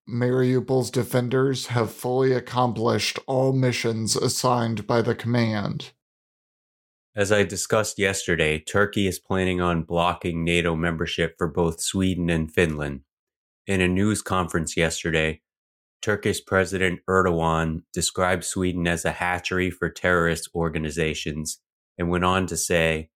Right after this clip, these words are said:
Speaker 2: that neither of these countries have a clear, open attitude toward terrorist organizations. How can we trust them? Turkey accuses the two Nordic nations of harboring members of the Kurdistan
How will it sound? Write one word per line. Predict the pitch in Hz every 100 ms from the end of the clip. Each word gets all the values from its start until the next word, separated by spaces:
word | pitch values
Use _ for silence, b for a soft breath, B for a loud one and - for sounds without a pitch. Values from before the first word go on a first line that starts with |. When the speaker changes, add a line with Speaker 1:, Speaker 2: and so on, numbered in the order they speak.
| _
Speaker 2:
that | 85 95
neither | 98 101 98
of | 92 87
these | 87
countries | - 92 87 95 85
have | 90 82
a | 82
clear, | - 95 95 95 92
open | 92 92 95 90 -
attitude | 85 87 87 - 87 85 78
toward | - 87 85 76
terrorist | - 90 85 85 82 - -
organizations. | 87 80 78 76 80 78 69 71 - - _ _ _
How | 101 110
can | 123
we | 110 90
trust | - 98 92 -
them? | 76 65 - _ _ _ _ _ _ _
Turkey | - 110 110 120
accuses | 107 - 104 101 95 82
the | 92
two | - 104 98 -
Nordic | 82 90 87 87 -
nations | 90 87 - 90 82
of | 82
harboring | - 90 92 87 92 87
members | 87 87 87 82
of | - 87 80
the | 82
Kurdistan | - 92 90 - 90 87 87 87 80